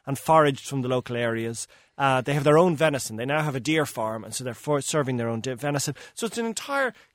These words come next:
cl-, enclosed ecosystem that is devoted to mainly educating people. So you know the way you want your walk at the weekend? You want your, bring the kids out on a Saturday or Sunday, and you used to go up to a Quilta woodland, or you'd go to, you know, a paid-in, uh, sort of, you know, um, whatever, paintball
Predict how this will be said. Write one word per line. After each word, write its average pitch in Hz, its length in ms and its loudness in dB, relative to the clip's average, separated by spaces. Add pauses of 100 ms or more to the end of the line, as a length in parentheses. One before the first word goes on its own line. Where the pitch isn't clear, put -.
cl-, - 240 -20
enclosed 202 580 0
ecosystem 131 720 -4
that 143 120 -4
is 143 120 -2
devoted 165 440 2 (260)
to 180 100 0
mainly 240 480 0
educating 156 560 -2
people. 120 320 -8
So - 200 -18
you 175 60 -2
know 220 80 2
the 254 60 -2
way 247 80 2
you 214 100 -4
want 190 200 -2
your 151 100 -2
walk 147 380 4
at 123 100 -8
the 135 60 -4
weekend? 113 360 -6
You 117 60 -8
want 139 160 -4
your, 147 140 -2
bring 165 200 -6
the 151 80 -4
kids 143 260 -6
out 123 140 0
on 117 80 -6
a 117 60 -6
Saturday 123 340 -6
or 113 80 -6
Sunday, 113 400 -6 (300)
and 170 100 0
you 180 80 0
used 226 200 2
to 180 40 -8
go 156 160 2
up 139 100 -2
to 143 120 -4
a 131 40 -8
Quilta 151 340 -4
woodland, 123 500 -2
or 101 80 -10
you'd 107 180 -12
go 113 320 -6
to, 117 260 -12
you - 80 -12
know, - 160 -14
a - 60 -20
paid-in, 123 640 -6 (360)
uh, 117 500 2
sort 127 200 -8
of, 107 240 -12 (160)
you 143 160 -6
know, 117 240 -4 (180)
um, 117 460 -6 (400)
whatever, 139 240 -2
paintball 135 500 -4